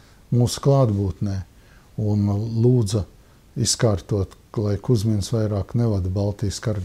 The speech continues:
ap-, apgabalu, un tā tas arī notika. Es tā īsti nebiju, nebiju domājis, ka Jeļcins mums dos to atzīšanas rakstu. M-, mēs vēlējāmies, mēs tur sākām stāstīt vis-,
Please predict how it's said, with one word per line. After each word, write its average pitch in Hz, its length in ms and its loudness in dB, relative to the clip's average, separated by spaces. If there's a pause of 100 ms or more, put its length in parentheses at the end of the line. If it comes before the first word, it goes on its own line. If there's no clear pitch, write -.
ap-, 98 280 -6
apgabalu, 98 640 -4
un 92 80 -6
tā 117 180 0
tas - 160 -8
arī 117 160 0
notika. 131 540 -2 (480)
Es 147 260 -2
tā 160 160 4
īsti 180 440 6
nebiju, 170 440 8
nebiju 165 380 6
domājis, 196 480 6
ka 151 100 4
Jeļcins 147 480 4
mums 135 300 2 (520)
dos 131 580 4 (200)
to 123 140 4 (460)
atzīšanas 113 880 4
rakstu. - 420 -6 (500)
M-, 139 300 2 (100)
mēs 151 240 6
vēlējāmies, 120 880 8 (100)
mēs 135 340 6
tur 131 200 4
sākām 123 560 2
stāstīt 123 600 2
vis-, - 380 0